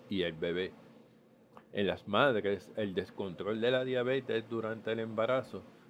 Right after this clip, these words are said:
puede llevar a complicaciones como hipertensión, preeclampsia, y hoy, y un aumento de la pro-, en la probabil-,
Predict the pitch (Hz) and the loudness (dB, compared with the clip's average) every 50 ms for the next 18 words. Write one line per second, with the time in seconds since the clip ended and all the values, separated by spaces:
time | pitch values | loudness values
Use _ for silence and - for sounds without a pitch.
0 | - - - - 95 92 101 104 107 110 110 110 113 113 113 - 107 104 92 92 | -20 -14 0 2 4 4 6 6 6 8 8 8 8 8 6 2 -4 -2 -2 -2
1 | 90 90 80 - - 113 110 110 110 - 104 98 95 92 85 - 87 85 80 - | 0 -2 -2 -2 -2 -2 -2 -2 -2 -2 -4 -2 -2 -4 -2 0 0 -2 -2 -2
2 | - 78 80 80 - - 101 104 113 123 131 127 127 - - - - - - - | -6 -6 -6 -6 -6 -2 0 2 2 0 0 -4 -8 -14 -20 -20 -20 -20 -20 -20
3 | - - - - - - 87 78 76 73 - - 87 92 107 123 127 123 - - | -20 -20 -20 -14 -8 -6 -4 -4 -4 -6 -6 -4 0 0 0 0 0 -4 -6 -2
4 | 98 92 92 98 - - - - - 98 98 101 104 113 120 120 - - 110 104 | -2 0 0 -2 -6 -12 -20 -12 -4 0 2 2 2 2 0 0 -2 -2 0 2
5 | 101 101 104 110 123 135 143 139 127 127 131 147 143 - 139 127 120 110 107 101 | 2 2 2 0 0 -2 -2 -2 -2 -4 -4 -4 -2 0 2 4 4 4 4 2
6 | 95 101 92 98 - - - - 104 95 92 92 92 90 90 90 90 87 87 90 | 0 0 -2 -2 -2 -2 -2 -2 0 0 0 0 -2 -2 -2 -2 0 2 2 2
7 | 87 87 90 | 2 0 -2